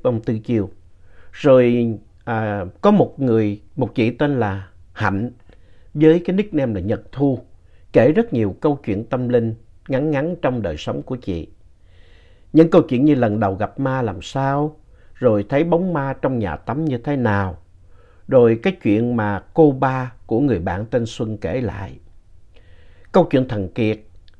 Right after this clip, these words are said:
câu chuyện người chết trở về, câu chuyện ma trong bệnh viện và câu chuyện nói về Nhật Thu nặng bóng vía đến độ người ta lên đồng lên bóng không nổi luôn. Đó là những câu chuyện sơ nét lướt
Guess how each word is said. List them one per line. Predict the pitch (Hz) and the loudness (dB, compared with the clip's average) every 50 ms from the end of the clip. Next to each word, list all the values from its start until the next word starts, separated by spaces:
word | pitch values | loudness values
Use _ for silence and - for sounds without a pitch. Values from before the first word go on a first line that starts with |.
| - - - - - - _ - - | -20 -20 -20 -20 -20 -20 _ -6 0
câu | 175 156 135 131 - | 0 0 2 0 -2
chuyện | - 107 92 110 117 | -4 -4 -2 -2 -2
người | 110 92 80 | -2 -4 -4
chết | - - 147 156 156 - | -4 -4 -4 -4 -2 -4
trở | - 98 113 | -4 -4 -4
về, | 117 117 110 104 101 98 90 85 - - - - - - - | -4 -4 -2 -2 -2 -4 -6 -8 -12 -18 -20 -20 -20 -4 -2
câu | 170 151 139 127 - | 0 0 0 -2 -6
chuyện | - 90 98 113 117 | -8 -6 -4 -4 -4
ma | 110 110 110 - | -4 -4 -6 -6
trong | 117 107 101 | -8 -8 -6
bệnh | 90 92 98 | -8 -8 -8
viện | 90 92 90 78 90 120 - - - - - - | -8 -8 -8 -8 -10 -12 -16 -20 -20 -20 -10 -4
và | 127 120 107 101 98 90 - - - - - - - | 0 2 2 2 0 -4 -8 -14 -20 -20 -20 -20 0
câu | - 175 160 151 156 | 4 4 4 4 2
chuyện | - 104 95 113 120 | -2 -2 -2 -2 0
nói | 131 156 180 151 | 0 0 0 0
về | 123 107 104 95 98 95 - - - - - - - | 0 0 0 0 -2 -6 -10 -16 -20 -20 -20 -6 -4
Nhật | 131 117 - - - | -2 -2 -2 -4 -4
Thu | - 131 127 120 113 113 - - | -2 -2 -2 -2 -4 -6 -6 -6
nặng | 117 98 85 92 123 139 | -4 -4 -4 -6 -4 -4
bóng | 143 135 147 147 | -4 -2 -2 -2
vía | 139 143 143 151 170 185 190 - | 0 0 0 0 -2 -2 -6 -4
đến | 147 156 156 175 185 151 | -2 0 0 0 0 -2
độ | 90 85 92 98 101 - - - - - | -2 -2 -4 -6 -8 -12 -18 -10 -2 2
người | 139 127 113 98 | 2 4 4 2
ta | - - 123 120 | 0 -2 -4 -2
lên | 120 123 120 123 117 | -2 -2 -2 -2 -4
đồng | 104 95 87 92 | -4 -6 -6 -4
lên | 110 117 117 - | -2 -2 -2 -2
bóng | - - 147 165 156 - - - - | 0 2 2 2 2 -2 -10 -18 -8
không | - - 143 123 117 113 | -2 0 0 2 2 0
nổi | 104 78 85 123 127 127 | -2 -2 -2 -4 -2 -2
luôn. | 110 101 82 - - - - - - - - - - - - - - - - - - - - - - - - - - - - - - - - | -4 -4 -4 -8 -14 -16 -18 -18 -20 -20 -20 -20 -20 -20 -20 -20 -20 -20 -20 -20 -20 -20 -20 -20 -20 -20 -20 -20 -20 -20 -20 -20 -20 -10 2
Đó | 160 170 202 | 6 8 8
là | 202 170 127 110 113 | 8 8 6 6 4
những | 110 113 123 156 151 | 4 2 0 2 2
câu | - 156 147 - - | 4 2 2 2 0
chuyện | 113 95 98 113 | -2 -2 -2 -4
sơ | 113 - - 131 131 123 123 | -4 0 2 4 4 4 4
nét | 135 156 180 - - - | 2 0 -2 -4 -4 -4
lướt | 101 101 | -4 -4